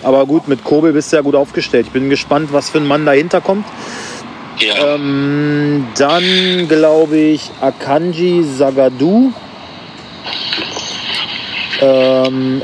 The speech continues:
Speaker 1: ich glaube Paslak, Guerrero, Witzel, Bellingham, Wolf, Reus, Brandt und Haaland.
Speaker 2: Ja,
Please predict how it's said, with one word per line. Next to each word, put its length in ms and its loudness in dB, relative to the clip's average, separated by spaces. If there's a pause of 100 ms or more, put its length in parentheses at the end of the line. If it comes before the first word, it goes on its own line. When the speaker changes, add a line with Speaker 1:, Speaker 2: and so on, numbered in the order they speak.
Speaker 1:
ich 300 0
glaube 640 4 (400)
Paslak, 520 2 (200)
Guerrero, 680 4 (2000)
Witzel, 680 2 (3500)
Bellingham, 840 2
Wolf, 420 2
Reus, 340 2
Brandt 440 -2
und 220 -4
Haaland. 460 0 (1400)
Speaker 2:
Ja, 200 0